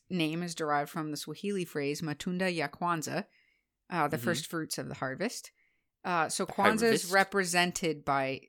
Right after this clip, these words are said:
Speaker 1: this website that says that Kwanzaa is represented by three colors.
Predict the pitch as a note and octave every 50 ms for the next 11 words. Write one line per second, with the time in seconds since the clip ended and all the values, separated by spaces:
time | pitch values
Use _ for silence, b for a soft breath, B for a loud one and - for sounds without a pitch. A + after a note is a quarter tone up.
0 | _ _ - D#3+ D#3+ G#3 C4+ - - D#4+ C4+ C4 - G#3 F#3+ F#3 - F3+ E3+ -
1 | - _ _ _ - - G3 F3 E3 E3+ - - - - F3+ F3+ F3+ F3 F3+ -
2 | E3 D#3 D#3+ - D#3 D3+ - D#3 - D#3 D3 C#3+ C3+ C3+ - C3+ C3+ C3+ - D3+
3 | D3+ C#3+ C#3 - D3+ - - - - - - -